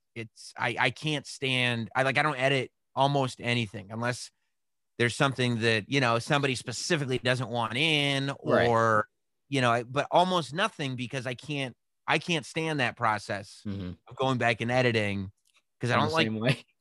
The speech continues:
Speaker 1: I don't like to hear myself. I think I'm terrible and I'm just not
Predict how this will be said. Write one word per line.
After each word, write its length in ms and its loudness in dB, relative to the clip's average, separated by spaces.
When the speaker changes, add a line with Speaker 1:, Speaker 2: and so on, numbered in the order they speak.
Speaker 1:
I 100 6
don't 180 4
like 140 -2
to 80 -4
hear 160 2
myself. 460 2
I 60 -6
think 160 -4
I'm 140 -8
terrible 580 0
and 640 0
I'm 180 -6
just 180 -8
not 220 2